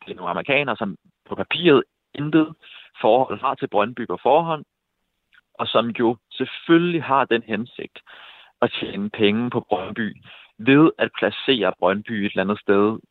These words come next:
i deres portefølje, så er det jo næsten minder om investorer, der investerer en masse aktier, og så kan de nogle gange tjene penge på dem, ikke? Så, så, så jeg vil ikke sige, at det er så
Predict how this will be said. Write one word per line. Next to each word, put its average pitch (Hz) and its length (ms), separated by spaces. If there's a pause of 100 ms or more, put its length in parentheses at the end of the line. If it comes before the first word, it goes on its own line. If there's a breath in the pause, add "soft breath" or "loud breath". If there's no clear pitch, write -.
(280)
i - 60
deres 90 240 (100)
portefølje, 113 680 (560 loud breath)
så - 140
er 110 40
det 120 80
jo 120 60
næsten 131 440
minder 107 420
om 95 200
investorer, 107 520
der - 200
investerer 95 440
en 87 180
masse 95 240
aktier, - 400
og 92 140
så 107 140
kan 117 100
de 98 80
nogle 95 220
gange 95 160
tjene 85 260
penge 87 260
på 92 80
dem, 82 200
ikke? 175 180 (600 loud breath)
Så, 107 280 (160)
så, - 160 (340)
så - 100
jeg 92 140
vil 87 80
ikke 110 140
sige, 170 100
at 165 80
det 104 160
er 82 40
så 127 360